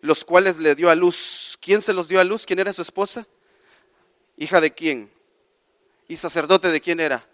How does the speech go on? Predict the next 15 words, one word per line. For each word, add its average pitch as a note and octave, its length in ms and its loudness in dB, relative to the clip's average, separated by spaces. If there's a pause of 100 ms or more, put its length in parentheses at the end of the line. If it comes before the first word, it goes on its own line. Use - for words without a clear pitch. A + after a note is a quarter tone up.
(960)
Mire. C3 500 -16 (1600)
Aquí - 260 -10
vamos D4 320 -2
viendo C4 240 -8
ya A#3 160 -6
quién A#3+ 180 -14
era A#3+ 140 -12
este A3 180 -16
tipo A3+ 260 -2
José. G3+ 460 -6 (840)
Fuera A3+ 320 4
de F3 100 0
serie, G#3+ 340 -10
¿por C3+ 200 -14
qué? A3+ 220 -18